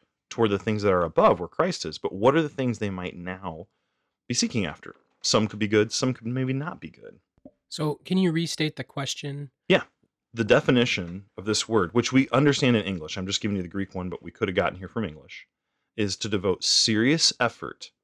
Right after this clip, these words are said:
Speaker 1: to realizing one's desire or objective. Where are places
Speaker 2: So is
Speaker 1: where
Speaker 2: it, is it, is it
Speaker 1: we give
Speaker 2: Devoting
Speaker 1: serious effort.
Speaker 2: desire to realizing, or is
Speaker 1: Ser-
Speaker 2: it just areas that we're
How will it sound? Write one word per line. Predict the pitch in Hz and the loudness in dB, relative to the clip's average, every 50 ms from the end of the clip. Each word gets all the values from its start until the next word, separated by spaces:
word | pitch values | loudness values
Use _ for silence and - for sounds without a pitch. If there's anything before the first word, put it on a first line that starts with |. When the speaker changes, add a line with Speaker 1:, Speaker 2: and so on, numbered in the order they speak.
| _ _ _ - | _ _ _ -16
Speaker 1:
to | - - 98 | -12 -10 -8
realizing | 87 95 95 95 101 104 104 101 101 98 101 101 98 95 90 | -4 -2 -2 0 0 2 2 0 0 0 -2 -4 -4 -6 -6
one's | 87 87 87 90 87 - | -6 -6 -6 -8 -10 -10
desire | - 85 78 - 90 82 85 90 87 90 | -12 -10 -8 -8 -6 -6 -6 -6 -6 -6
or | - - 87 85 80 | -8 -8 -8 -10 -10
objective. | 78 73 71 - - - 76 76 _ _ _ - - - _ _ _ _ _ _ _ _ _ _ _ _ _ _ _ _ _ _ _ _ _ | -10 -12 _ -18 -18 -16 -18 -18 _ _ _ -20 -20 -20 _ _ _ _ _ _ _ _ _ _ _ _ _ _ _ _ _ _ _ _ _
Where | - 101 104 110 131 151 170 165 - - | -6 -2 2 4 6 6 4 4 0 -2
are | 117 113 | -8 -8
places | 113 _ _ - - 107 110 107 - - 175 | -8 _ _ -4 -2 -2 -2 -2 -4 -4 -2
Speaker 2:
So | 190 180 | -2 0
is | 160 175 | 0 0
Speaker 1:
where | 170 175 175 | -2 -2 -4
Speaker 2:
it, | 87 170 | -6 -6
is | 165 147 165 | -4 -2 -2
it, | 165 151 131 - _ _ | -2 -2 -2 -6 _ _
is | - 160 147 | -8 -8 -6
it | 151 147 135 - _ _ _ _ 98 | -6 -6 -8 -10 _ _ _ _ _
Speaker 1:
we | 98 113 120 120 120 | -2 0 2 2 0
give | 113 - 113 | 0 2 2
Speaker 2:
Devoting | 107 101 165 175 185 | 2 4 4 6 6
Speaker 1:
serious | 196 196 | 6 6
effort. | 190 180 | 4 2
Speaker 2:
desire | 160 143 139 147 143 151 151 156 156 151 147 | 0 0 0 0 0 0 0 0 -2 -4 -4
to | - - - 139 131 | -8 -10 -10 -10 -10
realizing, | 113 107 113 123 135 143 160 160 165 170 175 180 180 180 208 214 220 226 240 240 _ _ - - - _ _ _ _ _ _ - - 151 | -10 -12 -14 -10 -8 -6 -4 -2 0 2 2 2 2 0 0 -2 -2 -4 -8 -14 _ _ -20 -20 -20 _ _ _ _ _ _ -4 0 2
or | 156 156 | 4 4
is | - 151 | 4 4
Speaker 1:
Ser- | 160 | 2
Speaker 2:
it | 135 | 0
just | 143 165 151 - - | 0 -2 -6 -6 -4
areas | 151 156 160 156 147 143 139 127 120 | -2 0 2 2 2 2 0 0 -2
that | 143 139 131 131 | -4 -6 -6 -6
we're | 139 139 135 131 127 | -8 -8 -8 -10 -12